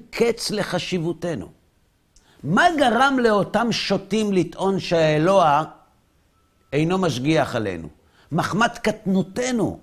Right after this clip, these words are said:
ואפסותנו. ואני אומר, אומר בעל הסולם, בדיוק את ההפך, אמרנו את זה באחד הטיעונים הראשונים בשיעור הקודם. אנשים אומרים,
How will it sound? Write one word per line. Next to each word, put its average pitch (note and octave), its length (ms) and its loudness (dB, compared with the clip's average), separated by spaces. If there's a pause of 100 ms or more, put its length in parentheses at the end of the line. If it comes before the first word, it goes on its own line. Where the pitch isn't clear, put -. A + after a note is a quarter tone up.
(160)
ואפסותנו. D#3 960 -2 (400)
ואני G#3 440 2
אומר, C4 540 2 (220)
אומר A3+ 260 2
בעל A3+ 320 4
הסולם, D3 580 2 (180)
בדיוק C4 460 0
את C4 140 2
ההפך, A#3+ 520 2
אמרנו G3 440 0
את D3 80 -2
זה F#3+ 200 0
באחד E3 360 -2
הטיעונים D#3+ 440 0
הראשונים D#3+ 520 -2
בשיעור A2+ 400 -4
הקודם. F#2 380 -10 (680)
אנשים C#3+ 380 0
אומרים, E3 500 4